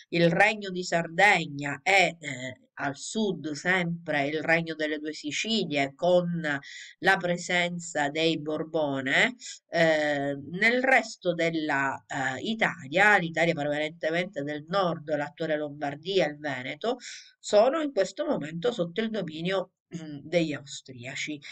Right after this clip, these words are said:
Una situazione che in effetti, eh, non è ben gestita per il semplice fatto che, nonostante la sua presenza forte e minacciosa, l'Austria non riesce, gli Asburgo non riescono a porre freno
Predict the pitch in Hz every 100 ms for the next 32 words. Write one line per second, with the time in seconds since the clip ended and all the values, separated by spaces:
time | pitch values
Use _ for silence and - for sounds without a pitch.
0 | - - - 254 294 254 220 311 339 208
1 | 262 196 196 202 185 185 214 254 - -
2 | 170 196 _ - 196 185 165 170 175 165
3 | 170 180 202 196 170 170 180 180 170 165
4 | 160 160 160 - - 254 240 170 151 147
5 | 156 160 156 151 180 185 175 117 117 _
6 | - 180 175 156 143 - - - - 165
7 | 160 165 170 170 208 208 170 170 147 139
8 | 175 160 160 151 185 180 165 - - 120
9 | - 190 165 - 185 160 190 254 - -
10 | 156 143 147 226 214 170 180 - 226 226
11 | 269 262 208 196 170 151 - 175 175 185
12 | 175 190 185 175 185 254 214 170 165 147
13 | - - 165 160 165 - - _ - 175
14 | 190 180 214 220 160 139 127 160 180